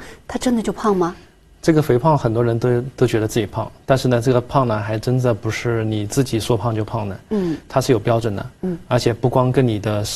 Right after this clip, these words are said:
Speaker 2: 体重是有关系的，跟你身高也是有关系的。
Speaker 1: 哦，它有个比。
Speaker 2: 有个比值，对。
Speaker 1: 嗯。
Speaker 2: 那么我们现在有一个比较通用的衡量肥胖的一个指标，叫做体重指数，叫做B M I，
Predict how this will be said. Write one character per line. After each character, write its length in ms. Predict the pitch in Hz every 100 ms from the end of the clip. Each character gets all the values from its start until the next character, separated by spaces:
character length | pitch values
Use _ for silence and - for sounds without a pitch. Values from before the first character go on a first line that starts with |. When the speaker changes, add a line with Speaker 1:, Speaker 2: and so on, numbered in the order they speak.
| -
Speaker 2:
体 140 | - 104
重 260 | 131 151
是 140 | - 113
有 60 |
关 180 | 107 107
系 100 | 107
的， 140 | 104 104
跟 100 | 139
你 80 | 113
身 160 | 107 131
高 100 | 170
也 80 |
是 140 | 127 117
有 60 |
关 160 | - 107
系 120 | -
的。 140 | 101 - - -
Speaker 1:
哦， 200 | - -
它 100 | -
有 80 | 202
个 80 | 240
比。 320 | 214 151 160
Speaker 2:
有 100 | 127
个 100 | 113
比 140 | 117 110
值， 180 | - 107
对。 140 | 110 104
Speaker 1:
嗯。 60 | 107 - _ _ -
Speaker 2:
那 80 |
么 80 | 170
我 80 | 151
们 100 | 113
现 160 | 170 151
在 80 |
有 180 | 135 113
一 140 | 104 104
个 260 | 135 117 - -
比 80 | 117
较 180 | 113 110
通 260 | - - 160
用 240 | 175 143
的 140 | 107 95
衡 240 | - 113
量 120 | 120
肥 200 | 120 107
胖 120 | 107 143
的 80 |
一 40 | 117
个 80 | 110
指 260 | - 113
标， 240 | 101 110 - -
叫 160 | - 113
做 160 | 113
体 240 | 101 - 113
重 180 | 139 127
指 140 | 104
数， 220 | - 123 - - - - - - - - -
叫 300 | 123 107 101
做 340 | - 101 95 -
B 180 | 160 160
M 180 | 131 120
I， 200 | 120